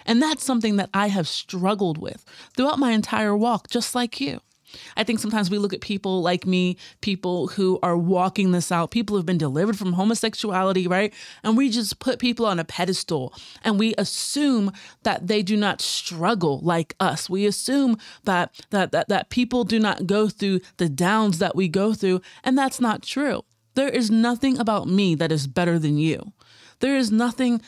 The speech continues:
about my walk that is better than your walk. I struggle just like you, have doubts just like you. And in my life, my doubts have been similar to yours, right? I have doubted the fact that, man, well, did God really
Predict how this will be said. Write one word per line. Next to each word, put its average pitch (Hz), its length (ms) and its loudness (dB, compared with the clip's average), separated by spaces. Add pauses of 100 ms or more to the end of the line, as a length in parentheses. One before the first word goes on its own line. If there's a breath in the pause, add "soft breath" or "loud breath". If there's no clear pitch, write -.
(100)
about 208 300 0
my 208 180 2
walk 196 380 0
that 180 300 0
is 175 260 2
better 208 380 2
than 190 180 4
your 196 180 2
walk. 220 440 0 (240 loud breath)
I - 140 0
struggle 196 580 -2
just 175 260 -4
like 165 220 -4
you, 165 100 -2
have 165 280 -4
doubts - 360 -4 (300 loud breath)
just - 260 -2
like 190 240 -2
you. 180 300 0 (840)
And 254 100 0
in 226 140 2
my 202 140 2
life, 214 380 0 (300 loud breath)
my 247 160 2
doubts 233 320 0
have 220 180 -2
been 226 360 0
similar 262 440 2
to 247 60 2
yours, 220 560 0
right? 214 240 0 (320 loud breath)
I 214 80 0
have 202 320 -2
doubted 202 640 0 (240 loud breath)
the 196 80 2
fact 185 360 -2
that, 180 220 -2
man, 220 240 0
well, 202 320 0
did 208 180 0
God 214 220 0 (220)
really 226 440 2